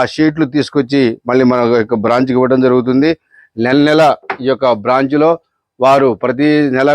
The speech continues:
కూడా తయారు చేసినటువంటివి తీసుకొని రావడం, మళ్ళీ వాటిని తిరిగి మళ్ళీ బ్రాంచ్కి ఇవ్వడం, ఈ విధంగా ఇరవై నాలుగు నెలలు అగ్రిమెంట్‌తో ఈ యొక్క మిషన్ తయారు చేసుకొని వాళ్ళు నెల నెల మరి స్వయం ఉపాధి శిక్షణ పొంది ప్రతి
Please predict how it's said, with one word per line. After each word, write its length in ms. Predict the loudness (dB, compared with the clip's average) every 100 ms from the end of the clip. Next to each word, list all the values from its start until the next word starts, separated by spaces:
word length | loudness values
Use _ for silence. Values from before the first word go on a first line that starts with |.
| 2
కూడా 140 | 0 0
తయారు 260 | 2 2 2
చేసినటువంటివి 640 | 0 0 0 -2 -2 0 -2 -2
తీసుకొని 320 | -10 -4 0 2
రావడం, 280 | 2 2 -2 _ _ _ _
మళ్ళీ 280 | -2 2 2 2
వాటిని 340 | 2 0 0 -2 -6 -8
తిరిగి 300 | -2 0 2
మళ్ళీ 220 | 2 0
బ్రాంచ్కి 340 | 0 0 0 0
ఇవ్వడం, 240 | 0 2 -2 -4 _ _ -2
ఈ 100 | 2
విధంగా 400 | 2 2 2 4 2 -2 -4
ఇరవై 300 | 0 2 2
నాలుగు 300 | 2 0 2
నెలలు 200 | 2 2 2 0
అగ్రిమెంట్‌తో 580 | 0 0 0 0 0 0 -2 _ _ -6
ఈ 60 | -4
యొక్క 160 | 0 -2
మిషన్ 240 | 0 0 2
తయారు 320 | 2 2 0
చేసుకొని 420 | -2 -4 -2 0 0 -2 -2
వాళ్ళు 220 | 0 0
నెల 180 | 0 2
నెల 180 | 2 2 2 -2 _ _ _
మరి 200 | -4 -2 0 -2
స్వయం 360 | -2 -2 2 2 2
ఉపాధి 380 | 2 2 2 -2
శిక్షణ 340 | -4 -6 -4
పొంది 340 | -2 0 2 0 -2 _ _ _ -6
ప్రతి 180 | -2